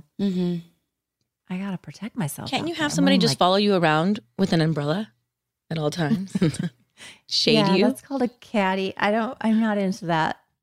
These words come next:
Speaker 3: But they do that? There's actual people that, like, will shade professionals?
Speaker 2: Yeah. I mean, you're, if a, a caddy would do that. Also, you can put an umbrella on your golf cart now,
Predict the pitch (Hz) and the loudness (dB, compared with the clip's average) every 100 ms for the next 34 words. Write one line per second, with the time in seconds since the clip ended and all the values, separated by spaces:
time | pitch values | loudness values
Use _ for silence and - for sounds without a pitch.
0 | _ _ - - - - _ _ - - | _ _ -16 -16 -16 -20 _ _ -20 -16
1 | - 226 233 330 220 208 240 359 294 247 | -6 0 2 4 2 2 0 0 0 0
2 | - 233 226 240 214 214 143 180 196 185 | 2 2 2 2 2 2 2 0 0 2
3 | - 160 170 269 - _ _ _ _ _ | 4 4 2 -2 -8 _ _ _ _ _
4 | - 180 170 185 277 302 247 262 403 311 | -2 2 2 2 0 0 0 0 0 0
5 | 185 - 233 247 214 202 220 - - 214 | -2 0 0 2 2 2 0 -4 -6 -4
6 | - 233 _ - 202 - 202 247 262 170 | -4 -8 _ -2 -2 -2 -2 0 0 0
7 | 160 156 151 156 - 233 262 226 190 190 | 0 -2 0 0 0 -2 0 0 0 0
8 | 175 - - 180 170 180 160 170 175 160 | -2 -2 -2 0 0 0 0 0 0 0
9 | 170 156 147 - 180 202 - 143 - 151 | 0 0 -2 -2 -4 -4 -10 -14 -10 -8
10 | 139 151 | -6 -8